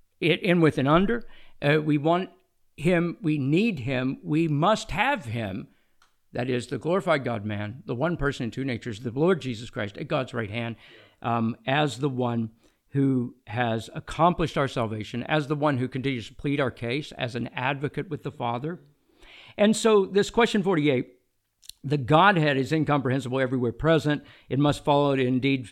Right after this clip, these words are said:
beyond the bounds of the manhood which has been assumed, but yet nonetheless in the same also remains personally united. So these are the things I've already, uh, tried to,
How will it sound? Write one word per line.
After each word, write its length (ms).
beyond 360
the 40
bounds 360
of 80
the 60
manhood 500
which 160
has 180
been 140
assumed, 320
but 120
yet 200
nonetheless 520
in 80
the 60
same 260
also 220
remains 320
personally 380
united. 400
So 120
these 220
are 80
the 100
things 320
I've 140
already, 320
uh, 120
tried 300
to, 220